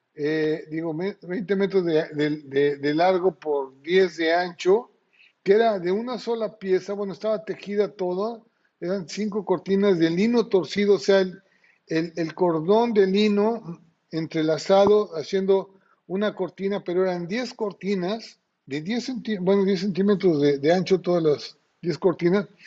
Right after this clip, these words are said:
Dice que ¡fuas! Se rasgó en dos, se rasgó, o sea, se abrió, algo llegó y, y, y cortó esa cortina y la abrió totalmente,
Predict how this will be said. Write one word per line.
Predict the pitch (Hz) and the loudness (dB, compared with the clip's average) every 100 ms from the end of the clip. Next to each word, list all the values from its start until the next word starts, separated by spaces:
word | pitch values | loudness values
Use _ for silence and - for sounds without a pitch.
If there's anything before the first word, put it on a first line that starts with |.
| - _ | -20 _
Dice | 220 196 233 | -2 2 2
que | 196 175 - - | 2 0 -2 -6
¡fuas! | 160 202 220 196 143 - - _ - _ | 2 4 4 0 -6 -14 -20 _ -20 _
Se | - 202 | 2 4
rasgó | 190 202 180 170 247 262 | 4 0 0 -2 -4 -2
en | 247 | -4
dos, | 170 151 143 - _ _ | -4 -4 -8 -18 _ _
se | - 190 | -2 0
rasgó, | 190 190 165 214 | 0 -2 0 0
o | 196 | 0
sea, | 147 202 | -2 -4
se | 190 | -4
abrió, | 202 185 180 240 262 254 190 _ _ _ _ _ | -4 -2 -2 0 0 -2 -10 _ _ _ _ _
algo | 180 247 233 254 | -2 0 2 0
llegó | 233 202 180 214 269 277 196 | 2 2 2 2 2 -2 -4
y, | 190 | -4
y, | 175 175 202 - 196 170 - | -2 -4 -8 -8 -6 -6 -8
y | 190 | -8
cortó | - 190 175 - 233 269 | 0 2 2 -2 -2 -2
esa | 262 247 226 | -4 -6 0
cortina | 202 175 202 208 233 254 - - - _ | 0 0 -2 0 0 -2 -8 -20 -20 _
y | - 220 | -4 -2
la | 226 214 | 0 0
abrió | 185 185 233 247 | -2 -2 -2 -2
totalmente, | 233 220 214 220 202 233 247 208 185 170 | -4 -2 -2 0 0 -2 -2 -4 -4 -4